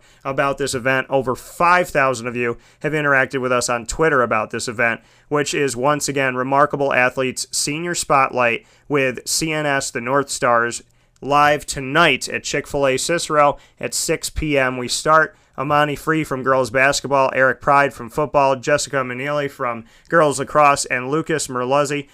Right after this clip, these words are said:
from football and basketball. Put it on the calendar. Remind yourself today. Set it up in your phone and plan on seeing us tonight at, with C, seeing us with C N S. C N S will be on location. The North Stars are landing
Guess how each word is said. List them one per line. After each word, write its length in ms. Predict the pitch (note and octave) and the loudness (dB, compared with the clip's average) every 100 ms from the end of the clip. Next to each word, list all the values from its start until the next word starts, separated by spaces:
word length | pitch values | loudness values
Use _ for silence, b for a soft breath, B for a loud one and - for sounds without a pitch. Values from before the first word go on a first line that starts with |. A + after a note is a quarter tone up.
| b | b
from 300 | - D3+ C3+ | -6 -2 -2
football 560 | C3 - E3 D3+ C#3+ C3+ | -2 0 2 4 4 2
and 320 | C#3 D#3 D#3+ | -2 -4 -2
basketball. 640 | C#3 B2+ A#2 C3 B2 A#2 A2+ | 2 2 2 -2 -2 -2 -2
Put 260 | - G3+ | 2 4
it 160 | G#3+ D#3 | 4 4
on 220 | D3+ D3+ | 4 2
the 80 | D3+ | -2
calendar. 600 | D3+ D3 C#3+ C#3 C#3 C3+ | -2 0 0 2 2 2
Remind 400 | B2+ C3+ D#3+ D#3+ | 0 2 0 0
yourself 380 | D3+ - C#3 - | -4 0 0 0
today. 320 | C3 C3 B2+ | -2 0 0
Set 300 | - G3 G3 | 2 2 4
it 80 | D#3+ | 4
up 180 | D3+ | 2
in 140 | C#3+ C#3+ | 0 -4
your 100 | C3+ | -6
phone 380 | - B2 A#2 A2+ b b - | -2 -2 -2 -8 b b -12
and 160 | A2+ | -4
plan 260 | - C3 C3 | 0 2 2
on 220 | C3 C3 | 0 -2
seeing 280 | - C3+ B2+ | -4 -4 -2
us 200 | B2+ - | -4 -4
tonight 500 | - C3 B2 A2 - | -6 -2 0 -2 -4
at, 240 | B2 A#2+ - | -2 -2 -4
with 180 | C#3 A2+ | -6 -4
C, 400 | - C#3 C#3 b b | -4 -4 -6 b b
seeing 360 | - G#3+ G3 | -2 0 0
us 400 | G3 G3+ D3+ - | 2 4 2 0
with 180 | D3 C3 | -6 -6
C 220 | - D3+ | -6 -4
N 120 | B2 B2 | -4 -4
S. 360 | A#2 - - b b - | -6 -6 -10 b b -8
C 240 | - E3 | -2 0
N 120 | D3+ | 2
S 220 | D3+ D3 | 0 0
will 100 | C#3+ | -4
be 180 | C3+ C3 | -2 2
on 220 | C3+ D3 | 4 4
location. 580 | D3+ C#3 C#3 C#3 B2+ C#3 | 2 -2 0 -2 -2 -6
The 80 | C3 | -4
North 280 | B2+ D3+ D3 | 0 0 0
Stars 420 | - D3+ D3 C#3+ | 2 4 4 2
are 240 | B2 C#3+ D3 | 2 2 2
landing 560 | D3+ C#3 A2+ G#2 G#2 | 0 -2 -2 -4 -6